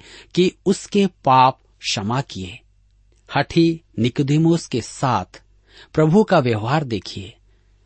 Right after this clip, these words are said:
यूहन्ना रचित सुसमाचार तीन अध्याय के दो पद में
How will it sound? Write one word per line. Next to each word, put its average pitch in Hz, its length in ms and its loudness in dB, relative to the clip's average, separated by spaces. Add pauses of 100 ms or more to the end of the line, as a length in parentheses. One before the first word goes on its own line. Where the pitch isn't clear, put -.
(200)
यूहन्ना 151 280 4
रचित 147 260 0
सुसमाचार 131 800 -2
तीन 170 160 4
अध्याय 120 300 -2
के 135 140 -4
दो 143 280 0
पद 127 240 2
में 131 260 0